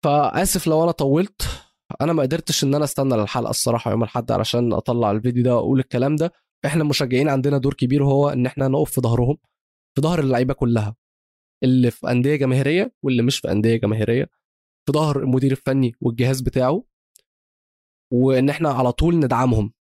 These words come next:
ما نكسرهمش، وهم كسبانين وهم خسرانين. كاس الامم الافريقيه ألفين تلاتة وعشرين في كوت ديفوار، ده مش بعيد خالص، واحنا نقدر من النهارده ل ألفين تلاتة وعشرين ان احنا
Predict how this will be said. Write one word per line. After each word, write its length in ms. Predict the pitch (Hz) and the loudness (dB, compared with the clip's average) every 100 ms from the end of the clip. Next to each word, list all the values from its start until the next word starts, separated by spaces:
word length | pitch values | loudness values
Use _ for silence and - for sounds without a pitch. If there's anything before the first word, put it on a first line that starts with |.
| _ _ - | _ _ -6
ما 60 | |
نكسرهمش، 800 | 123 123 - 127 135 107 - - _ _ _ _ 117 | -4 -2 -2 0 0 -2 -6 -10 _ _ _ _ -2
وهم 220 | 127 156 | 0 0
كسبانين 540 | 156 135 131 139 190 - _ _ - | -2 0 2 2 0 -4 _ _ -2
وهم 260 | 117 143 147 | 0 0 -2
خسرانين. 460 | - - 110 101 - _ _ _ - | -4 -4 -2 -2 -6 _ _ _ -4
كاس 140 | 151 | -4
الامم 220 | - 156 | -2 0
الافريقيه 580 | 151 107 - - 156 170 - | 0 -2 -4 -2 -2 -2 -4
ألفين 260 | - 147 | -4 -2
تلاتة 280 | 131 131 151 | 0 0 0
وعشرين 500 | 117 - 139 160 180 _ _ _ - | -2 -2 0 -2 -2 _ _ _ -6
في 60 | |
كوت 160 | - 151 | -4 -2
ديفوار، 480 | 123 123 104 - _ _ _ _ _ _ - | 0 2 2 -2 _ _ _ _ _ _ -6
ده 80 | 123 | -2
مش 140 | 127 117 | 0 0
بعيد 320 | 120 117 - _ _ _ _ - | 0 0 -2 _ _ _ _ -4
خالص، 480 | 139 104 - - _ _ _ - 139 | -2 -2 -8 -12 _ _ _ -4 -2
واحنا 240 | 139 131 | 0 0
نقدر 320 | 147 139 123 | 0 0 0
من 160 | 123 131 | 2 2
النهارده 440 | 131 139 135 117 _ - | 2 2 0 -4 _ -4
ل 40 | |
ألفين 280 | 85 - 147 | -2 0 -2
تلاتة 260 | 139 139 151 | -2 0 0
وعشرين 460 | 123 - 151 202 - _ _ _ 113 | 0 -2 0 -2 -4 _ _ _ 0
ان 120 | 127 | 0
احنا 240 | 131 117 | 0 -4